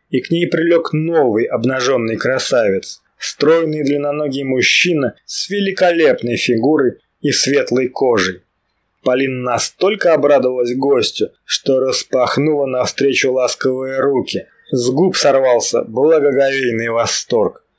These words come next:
Каштановая кудрявая головка притулилась к груди нового любовника. Полин так трепетно прижималась к незнакомцу, что Владимир невольно позавидовал ему.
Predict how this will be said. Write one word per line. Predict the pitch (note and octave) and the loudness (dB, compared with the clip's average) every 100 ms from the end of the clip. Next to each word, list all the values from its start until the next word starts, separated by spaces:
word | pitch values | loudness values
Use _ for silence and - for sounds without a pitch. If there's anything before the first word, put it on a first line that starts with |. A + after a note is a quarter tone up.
| _ _ | _ _
Каштановая | - A#2 - - D3 C#3 A#2+ A2 G#2+ | -6 -2 0 0 0 0 0 0 0
кудрявая | B2 B2 E3+ F#3 F3 E3 | 0 2 2 2 2 2
головка | D3 D3 C#3+ B2+ - A#2 | 2 2 2 0 0 -4
притулилась | - B2 A#2 - B2+ D3 C#3 A#2 - | -2 -2 -2 0 0 0 0 -2 -4
к | C3+ | -4
груди | A#2 A#2+ A#2+ A#2+ B2+ | 0 0 0 -2 -2
нового | A#2 B2 A#2+ A#2 A#2 | -2 -4 -4 -4 -4
любовника. | A#2+ A2+ A2+ A#2 G#2 G#2 - - - _ _ _ _ _ _ | -2 0 0 0 0 -4 -6 -10 -10 _ _ _ _ _ _
Полин | B2+ B2+ C3 A#2 | -2 0 -2 -4
так | - C3+ - | -2 -2 -2
трепетно | - C3+ B2+ A2+ A#2+ | -2 0 0 -2 -4
прижималась | G#2 B2 A#2+ C3 C3 B2 A2 | -2 -2 0 -2 0 0 0
к | - | -2
незнакомцу, | A#2+ G#2 A#2+ A#2+ C#3 D3 - - - _ | -4 -2 -4 0 0 0 -4 -12 -20 _
что | - - D3 | -6 0 2
Владимир | D#3+ D#3+ F#3 F3 - _ | 4 2 2 0 -2 _
невольно | C#3+ C#3 C3+ C#3+ C3+ B2+ | -10 -6 0 0 0 -4
позавидовал | A#2 B2 B2 A#2+ A2+ G2+ G2+ F#2+ | -2 0 0 0 0 0 0 0
ему. | F#2+ G2 F2+ | 0 -2 -6